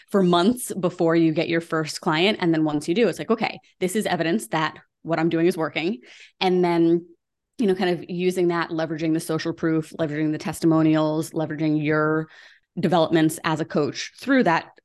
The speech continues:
relationship to then, you know, get your next client a little bit faster and then the next one faster than that. And it sort of grows from there. But I'd say with any goal, keep, keep the goal the goal to, you know, get booked out at whatever your capacity is,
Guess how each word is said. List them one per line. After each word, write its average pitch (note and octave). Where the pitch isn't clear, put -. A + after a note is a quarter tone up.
relationship E3
to D#3+
then, D#3
you D#3+
know, D3+
get D#3+
your D#3+
next F3
client E3
a E3
little E3
bit F3+
faster -
and E3
then E3
the D#3+
next E3
one D#3+
faster D#3+
than F3+
that. E3
And D#3
it -
sort D#3+
of D3
grows D#3
from D#3
there. D#3
But D#3
I'd D#3+
say D3+
with A#3
any F3
goal, D3+
keep, -
keep A3+
the C4
goal A3+
the C#4+
goal G#3+
to, D#3+
you E3+
know, D#3
get D#3+
booked F3
out D#3+
at D#3+
whatever D#3+
your D#3+
capacity E3+
is, D#3+